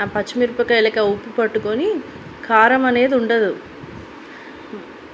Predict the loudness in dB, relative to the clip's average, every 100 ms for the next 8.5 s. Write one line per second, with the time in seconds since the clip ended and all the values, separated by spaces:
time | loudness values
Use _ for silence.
0 | -8 -2 2 2 6 6 6 4 2 4
1 | 4 4 2 2 0 2 -2 0 2 4
2 | 4 4 4 4 4 2 2 0 -2 -6
3 | -6 -8 -14 -18 -18 -6 -2 0 2 0
4 | 0 -2 -2 -2 -2 -6 -12 -16 -18 -18
5 | -18 -20 -18 -18 -18 -18 -18 -18 -18 -18
6 | -18 -18 -18 -18 -18 -18 -18 -18 -18 -18
7 | -14 -14 -10 -2 4 6 4 2 4 4
8 | 4 -2 0 2 0